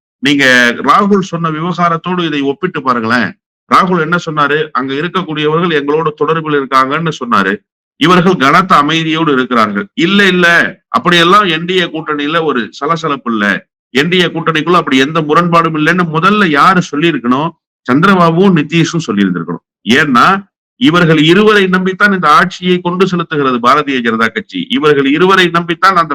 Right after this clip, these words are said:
பிரதமர் நாற்காலியிலே அமர்ந்திருக்கிறார் மோடி. இவங்க தானே முதற்கட்டமாக சொல்லியிருக்கணும். அதற்கும் வாய் திறக்கல. சபாநாயகர் தேர்தல்ல பாரதிய ஜனதா எடுக்கிற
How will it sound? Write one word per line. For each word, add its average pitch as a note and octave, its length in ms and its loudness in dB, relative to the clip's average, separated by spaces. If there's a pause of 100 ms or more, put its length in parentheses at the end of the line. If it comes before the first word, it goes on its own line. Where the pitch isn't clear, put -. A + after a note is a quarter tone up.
பிரதமர் E3 420 0
நாற்காலியிலே D#3 540 0
அமர்ந்திருக்கிறார் D3 720 -2
மோடி. B2 240 -2 (360)
இவங்க G3 300 2
தானே G#3+ 140 4 (100)
முதற்கட்டமாக F3 680 2
சொல்லியிருக்கணும். D3+ 580 0 (400)
அதற்கும் F3 440 2
வாய் D3+ 220 2
திறக்கல. A2+ 300 -2 (560)
சபாநாயகர் G#3+ 720 2
தேர்தல்ல G3 360 -2 (100)
பாரதிய G3 420 0
ஜனதா F3 300 -4
எடுக்கிற F3 240 -6